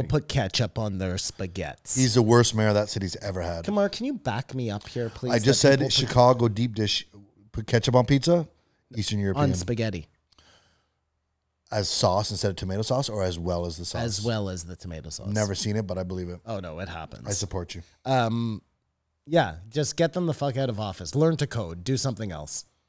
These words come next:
Speaker 3: Like, it's very bad in those cities.
Speaker 2: Mm-hmm.
Speaker 3: The crime and everything is just out of control.
Speaker 1: Well, hold on, but Chicago's been awful for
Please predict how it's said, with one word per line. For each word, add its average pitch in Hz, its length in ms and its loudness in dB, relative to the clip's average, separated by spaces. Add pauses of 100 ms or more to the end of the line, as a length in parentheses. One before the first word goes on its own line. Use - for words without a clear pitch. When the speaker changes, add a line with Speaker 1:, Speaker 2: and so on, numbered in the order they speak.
(240)
Speaker 3:
Like, 107 120 -2
it's 101 100 0
very 131 300 8
bad 104 240 4
in 98 80 -2
those 92 160 -4
cities. 87 480 -10 (640)
Speaker 2:
Mm-hmm. 147 220 -4 (120)
Speaker 3:
The 120 100 -10
crime 107 400 4
and 98 80 0
everything 92 340 -2
is 87 100 -4
just 92 140 -4
out 98 140 -4
of 98 60 -6
control. 92 360 -2
Speaker 1:
Well, 90 80 2 (100)
hold - 20 0
on, 76 160 -4
but 85 140 -2
Chicago's 101 480 8
been 85 120 0
awful 82 380 -2
for 82 300 -2